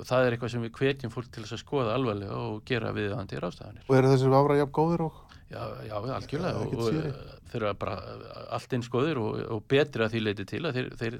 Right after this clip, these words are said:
Speaker 1: taka persónuvernd, eh, alvarlega.
Speaker 2: Mhm.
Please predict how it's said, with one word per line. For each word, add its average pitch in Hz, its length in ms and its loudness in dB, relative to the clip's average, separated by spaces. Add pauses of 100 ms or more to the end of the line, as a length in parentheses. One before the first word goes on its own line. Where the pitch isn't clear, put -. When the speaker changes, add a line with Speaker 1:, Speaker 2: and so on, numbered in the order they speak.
Speaker 1:
taka 123 260 -2
persónuvernd, 113 760 -6
eh, - 280 -12
alvarlega. 104 420 -2 (160)
Speaker 2:
Mhm. 117 300 0